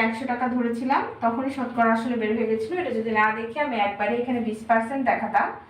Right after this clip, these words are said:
তবুও হতো। আর এটা যে করলাম, যে বিশ পার্সেন্ট যে দেখাবো, তবুও হবে। এটা দেখে বিষয়টা ক্লিয়ার হয়ে গেল। এই যা, দেখো, অঙ্কটা কিন্তু খুবই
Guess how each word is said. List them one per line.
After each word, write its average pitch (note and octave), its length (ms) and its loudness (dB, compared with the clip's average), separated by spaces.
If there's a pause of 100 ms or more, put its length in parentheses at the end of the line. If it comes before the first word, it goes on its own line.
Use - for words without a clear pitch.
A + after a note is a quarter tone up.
(300)
তবুও C#4+ 420 4
হতো। A3+ 240 -4 (520)
আর G#3 80 4 (120)
এটা D4+ 220 0
যে D#4+ 60 -6 (100)
করলাম, C#4 300 2 (720)
যে A#3+ 80 2 (120)
বিশ B3+ 220 2
পার্সেন্ট C4 420 2
যে C#4+ 140 -4
দেখাবো, F#3+ 320 0 (640)
তবুও B3 360 2
হবে। F3 160 -4 (100)
এটা D4 160 -2
দেখে E4 240 -2
বিষয়টা D4 340 2
ক্লিয়ার C4 320 4
হয়ে B3 200 0
গেল। A3+ 120 0 (320)
এই F#3+ 140 -2
যা, - 100 -6 (720)
দেখো, A#3 220 2 (100)
অঙ্কটা D#4+ 300 2
কিন্তু D#4 240 -4
খুবই C4 220 2